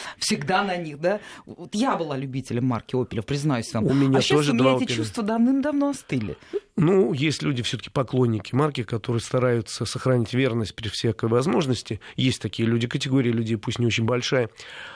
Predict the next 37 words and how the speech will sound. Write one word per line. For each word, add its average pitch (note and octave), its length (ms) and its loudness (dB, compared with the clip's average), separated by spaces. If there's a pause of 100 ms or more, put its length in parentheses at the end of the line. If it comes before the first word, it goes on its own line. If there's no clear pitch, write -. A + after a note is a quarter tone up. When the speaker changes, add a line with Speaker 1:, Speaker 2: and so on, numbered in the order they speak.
(140)
Speaker 2:
А, D3+ 180 4
плюс F3+ 300 0
к - 20 -20
тому, F3 240 2
вы D3 160 0
знаете, E3+ 340 0
Наташа, A#2 320 -4
у C3+ 40 4
нас D#3 160 2
же, D3 260 -4 (140)
э, D3 40 0 (140)
в A#2+ 120 0
парке F#3 360 0
в B2+ 160 -2
нашем A#2 280 -2
российском A#2 360 -4
почти - 260 0
миллион C#3+ 360 4
автомобилей C3 420 2
марки A#2 320 0
Opel. A2+ 360 -2 (1080)
Это D#3+ 100 -2
очень C#3 340 0
много. G2+ 380 0 (460)
Это D3 220 0
очень D3+ 240 4
много, F3+ 380 2
и C#3+ 120 4
люди, F3+ 240 0
которые C#3+ 340 2
ездят C3+ 280 2
на C3+ 80 2
автомобиле C3+ 480 2
Opel, G3+ 280 0
до A2+ 100 0
сих - 140 -2
пор, G3 220 0